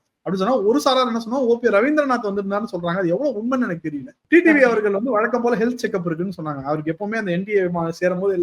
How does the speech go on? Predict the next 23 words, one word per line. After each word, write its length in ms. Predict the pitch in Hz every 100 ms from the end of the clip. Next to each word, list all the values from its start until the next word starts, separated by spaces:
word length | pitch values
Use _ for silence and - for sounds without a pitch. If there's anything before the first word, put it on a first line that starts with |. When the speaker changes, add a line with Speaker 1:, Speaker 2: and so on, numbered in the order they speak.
| 175
Speaker 1:
கொஞ்சம் 300 | 165 170 160
உடம்பு 260 | 214 240
சரியில்லாம 360 | 190 170 160 160
போயிடுது 300 | 147 143 131
அவருக்கு. 260 | 127 127 135 _
இது 120 | 151 160
அரசியல் 440 | 196 240 240 202
இல்லைங்க, 220 | 175 160 156
நிஜமா 360 | 156 208 214 202
சொல்றேங்க, 360 | 156 143 131
அவருக்கு 300 | 127 131 139
வந்து 140 | 143 165
ஹெல்த் 220 | 180 185
செக்அப் 220 | 175 156
இருக்குன்னு 260 | 139 160 165
சொன்னாங்க, 240 | 151 208
எவ்வளவு 220 | 190 190
உண்மைன்னு 300 | 170 190 180 156
தெரியாது. 240 | 131 123
So 120 | - 233
அதையும் 360 | 196 240 262 220
நம்ம 160 | 180
வந்து 260 | 156 170